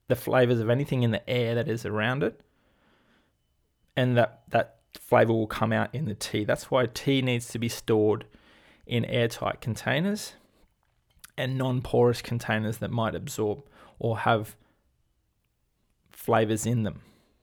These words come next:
So it needs to be stainless steel, ceramic, or glass, and also that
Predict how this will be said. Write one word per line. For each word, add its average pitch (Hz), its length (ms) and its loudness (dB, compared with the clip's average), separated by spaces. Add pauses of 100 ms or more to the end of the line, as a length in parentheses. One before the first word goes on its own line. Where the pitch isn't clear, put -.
(100)
So - 240 0
it 117 80 6
needs 120 240 0
to 110 60 -10
be 110 80 -4
stainless 127 460 2
steel, 127 580 0
ceramic, 120 680 -2 (640)
or 110 160 -2
glass, 123 640 2 (600)
and 120 140 2
also 113 560 2 (1120)
that - 320 0